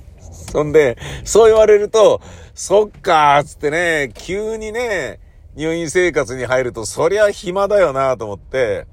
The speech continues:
で、なんかやり取りしてたら、「あ、もう消灯の時間になっちゃった」とかなんか言って、「おやすみなさい」みたいな感じで、「あ、そっか、もうそりゃそうだよな」と思って。で、そういう人にね、言われると、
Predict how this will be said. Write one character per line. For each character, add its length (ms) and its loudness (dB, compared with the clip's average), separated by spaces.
で、 100 -6
な 140 0
ん 60 -10
か 80 0
や 120 4
り 120 0
取 160 -4
り 40 -6
し 40 -16
て 120 -6
た 120 0
ら、 260 0
「あ、 40 -8
も 120 -6
う 60 -6
消 180 -4
灯 140 -4
の 80 -6
時 100 -12
間 140 0
に 80 -10
な 100 -2
っ 60 -10
ち 160 -12
ゃ 60 -2
っ 40 -8
た」 180 -6
と 80 -12
か 120 -8
な 100 -12
ん 60 -14
か 80 -12
言 100 -12
っ 20 -20
て、 360 -8
「お 60 -6
や 60 -6
す 60 -10
み 60 -8
な 80 -6
さ 220 0
い」 40 -2
み 60 -12
た 80 -10
い 40 -8
な 60 -12
感 220 -10
じ 260 -12
で、 280 -4
「あ、 100 -4
そ 140 -6
っ 60 -10
か、 140 -4
も 100 -8
う 40 -10
そ 80 -10
り 60 -8
ゃ 60 -8
そ 200 -10
う 40 -8
だ 100 0
よ 80 -4
な」 280 -2
と 80 -14
思 100 -14
っ 20 -18
て。 420 -4
で、 140 0
そ 180 4
う 40 0
い 200 2
う 20 -6
人 400 2
に 160 -6
ね、 240 -4
言 160 -2
わ 200 6
れ 160 2
る 180 -4
と、 500 2